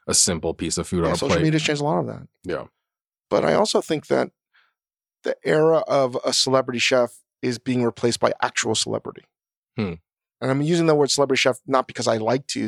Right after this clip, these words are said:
Speaker 2: it's just easier for everyone to understand.
Speaker 1: Mm-hmm.
Speaker 2: And you're seeing that. You have Gwyneth Paltrow, you have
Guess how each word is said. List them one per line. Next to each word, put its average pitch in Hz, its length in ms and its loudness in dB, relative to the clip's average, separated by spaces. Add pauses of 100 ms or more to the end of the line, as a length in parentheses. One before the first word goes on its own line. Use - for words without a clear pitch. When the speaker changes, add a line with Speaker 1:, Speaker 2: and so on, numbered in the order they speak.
Speaker 2:
it's 110 140 -2
just - 240 -8 (220)
easier 123 480 0
for 123 120 -2
everyone 113 260 -2
to 101 40 -8
understand. - 540 -10 (240)
Speaker 1:
Mm-hmm. 90 360 -8
Speaker 2:
And - 80 -6
you're 151 120 2
seeing 196 300 2
that. - 220 -6 (480)
You 131 120 6
have 120 160 6
Gwyneth 123 320 2
Paltrow, 135 800 2 (340)
you 123 100 -6
have 120 440 0